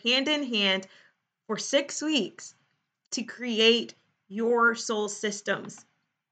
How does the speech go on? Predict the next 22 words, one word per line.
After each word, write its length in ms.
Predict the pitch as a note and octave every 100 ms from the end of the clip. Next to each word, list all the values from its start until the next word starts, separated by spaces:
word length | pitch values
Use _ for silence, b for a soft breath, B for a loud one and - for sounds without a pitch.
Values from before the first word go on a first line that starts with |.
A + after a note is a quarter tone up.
| _ _ _
If 120 | A3 G#3
you 160 | A#3+
are 120 | D4+
dying 600 | A#3 A3+ A#3 B3 C#4 C#4 -
and 120 | G#3+
you're 140 | G3+ G#3+
like, 260 | G3 G3+
"I 120 | G3 G3+
cannot 320 | A3 G3+ F3+
wait 160 | G3
another 320 | G3+ F#3 G3+ B3
second," 480 | F#3 F3 B3+ C#4+ - B B B
then 100 | A3+
you 140 | A#3+ A#3+
can 160 | B3+
go 160 | A#3+ A#3
to 320 | A#3 A#3 A3+
the 300 | G3 A#3 C4
tiffany 360 | C4+ C#4 C4 B3
wynn 280 | G#3+ G#3+ G#3+
dot 320 | G3+ - -
com 500 | G#3+ F#3+ G3+ C4+